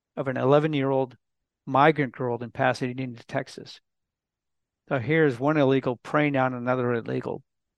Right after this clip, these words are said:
This is extremely sickening. At the time of his arrest, his address was not in Louisiana with the sponsor,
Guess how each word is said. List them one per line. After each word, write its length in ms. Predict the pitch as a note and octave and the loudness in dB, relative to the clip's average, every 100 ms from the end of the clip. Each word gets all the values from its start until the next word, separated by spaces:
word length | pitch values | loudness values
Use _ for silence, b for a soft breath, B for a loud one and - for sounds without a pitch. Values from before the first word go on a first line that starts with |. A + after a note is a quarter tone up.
| _ _ _ _ _ _ _ _ _ _ _ _ _ _ - | _ _ _ _ _ _ _ _ _ _ _ _ _ _ -2
This 200 | D3+ - | -2 0
is 120 | B2+ | -4
extremely 500 | - - D#3+ D#3 C3+ | -4 -2 0 2 0
sickening. 600 | - D#3 C3+ C3 A#2+ C3+ _ _ _ _ _ | -2 0 0 -2 -12 -14 _ _ _ _ _
At 140 | D#3+ D3 | -2 -2
the 80 | |
time 320 | C3+ D3+ E3 D#3+ | 0 4 6 6
of 100 | C3+ | 4
his 180 | B2+ | 0
arrest, 520 | A#2 B2+ C3+ A2+ - _ _ _ | 0 -2 0 -2 -8 _ _ _
his 180 | - C3 | -4 0
address 600 | C#3 C#3+ B2+ B2+ A#2+ - | 4 2 2 0 0 -6
was 160 | B2+ B2 | -10 0
not 240 | C#3 C#3 | 0 0
in 60 | C#3 | -2
Louisiana 800 | C3 C3+ A2+ A#2 B2+ C3+ G#2+ A#2+ _ _ _ _ - | -4 -4 -4 -6 -4 -6 -8 -12 _ _ _ _ -6
with 160 | B2+ | -6
the 80 | A#2 | -6
sponsor, 640 | - C3 C#3 D3 - - | -2 0 0 -2 -6 -16